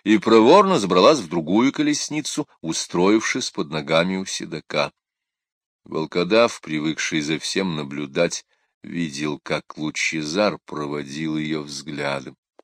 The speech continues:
Кетарн тронул с места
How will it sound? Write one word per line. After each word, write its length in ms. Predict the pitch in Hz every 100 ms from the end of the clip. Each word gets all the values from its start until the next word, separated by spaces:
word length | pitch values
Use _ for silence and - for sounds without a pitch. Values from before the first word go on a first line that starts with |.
| _ _ _ _ _ _ _ _ _ _ _ _ _ _ _ _ _ _ _
Кетарн 720 | - 117 156 208 220 196 160
тронул 640 | - 117 175 175 139 110
с 180 | 92 -
места 720 | 90 156 202 - - 165 170